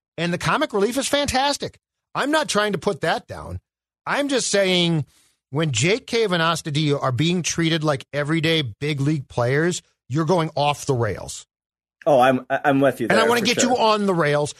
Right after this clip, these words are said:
Speaker 1: 'cause I gotta watch you all summer.
Speaker 2: Yeah, no, for sure. I mean, those guys are obviously, they're getting too much time. Part of that is, is covid and injuries, but,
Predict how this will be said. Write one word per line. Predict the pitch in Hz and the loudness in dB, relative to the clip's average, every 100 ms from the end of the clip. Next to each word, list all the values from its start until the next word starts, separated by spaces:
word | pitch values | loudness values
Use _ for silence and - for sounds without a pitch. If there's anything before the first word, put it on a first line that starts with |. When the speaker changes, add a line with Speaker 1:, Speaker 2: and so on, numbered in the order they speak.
| - | -6
Speaker 1:
'cause | 180 | 0
I | 185 | 2
gotta | 185 180 | 2 2
watch | 170 170 - | 2 2 0
you | 143 | -2
all | 113 | -2
summer. | - 98 78 - _ _ _ _ _ _ _ _ _ - | -2 -6 -8 -16 _ _ _ _ _ _ _ _ _ -2
Speaker 2:
Yeah, | 202 - _ | -2 -2 _
no, | 202 220 | 2 2
for | 123 156 | 0 -4
sure. | 180 | 2
I | 127 | 4
mean, | 139 131 | 4 2
those | 135 | 2
guys | 147 123 | 2 0
are | 117 | 2
obviously, | 117 117 110 117 107 104 _ | 0 0 -4 -2 -2 -2 _
they're | - 117 | -8 -2
getting | 113 107 | -2 -2
too | 123 | -2
much | 110 | -2
time. | - 113 110 | 0 0 4
Part | 139 131 | 4 4
of | |
that | 127 123 | 4 4
is, | 123 117 - - | 4 -2 -6 -10
is | 113 | -10
covid | - 117 110 110 | 0 0 2 0
and | 110 | 0
injuries, | 107 110 107 104 - | 0 0 0 0 -2
but, | 113 104 | 0 -2